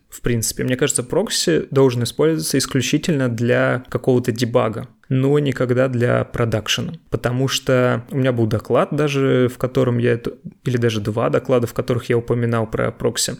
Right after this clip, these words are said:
Но смысл в том, что мы не знаем, когда мы работаем с прокси в коде. Когда мы работаем с какими-то данными и смотрим на них, вот когда у нас четко эй пи объявлено, да, чтобы изменить что-то, нужно сделать там сет,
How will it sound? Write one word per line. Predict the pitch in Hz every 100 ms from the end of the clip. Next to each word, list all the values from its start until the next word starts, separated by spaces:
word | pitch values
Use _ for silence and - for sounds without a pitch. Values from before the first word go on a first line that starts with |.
| -
Но | 135 123 123 120
смысл | 120 - 135 -
в | 123
том, | - 180 214
что | - - - 135 135 127 120 113 -
мы | 151 175
не | 170
знаем, | 135 127 127 160 185 196
когда | - 123 123
мы | 123
работаем | 120 117 113 113
с |
прокси | - 143 - 135
в | -
коде. | 123 113 - - _ _
Когда | - 123 135 147
мы | 131 123
работаем | 123 139 143 123
с |
какими-то | - 143 131 123
данными | 131 214 190
и | 123
смотрим | - 143 202
на | 139
них, | 123 -
вот | 127 -
когда | - 127 139
у | 151
нас | 143 135 - - -
четко | - 156 - 123
эй |
пи | - 233
объявлено, | 196 127 120 110 104 107
да, | 123 190 - - -
чтобы | - 127 123
изменить | 117 135 220 254
что-то, | - 127 123
нужно | 123 147 127
сделать | 104 127 117 -
там | 110
сет, | 107 - - -